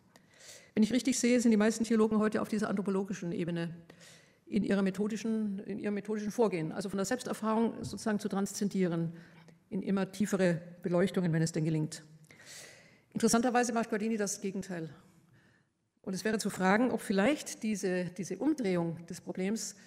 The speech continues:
äh, genau dahin führt, dass man schneller, wirksamer, vielleicht sogar eindrücklicher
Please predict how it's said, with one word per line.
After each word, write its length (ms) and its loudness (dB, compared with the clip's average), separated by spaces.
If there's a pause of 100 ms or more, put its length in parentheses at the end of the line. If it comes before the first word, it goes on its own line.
(600)
äh, 180 0
genau 240 0
dahin 300 2
führt, 400 -2
dass 120 0
man 120 0
schneller, 520 2 (920)
wirksamer, 840 2 (240)
vielleicht 240 -4
sogar 160 -2
eindrücklicher 720 -4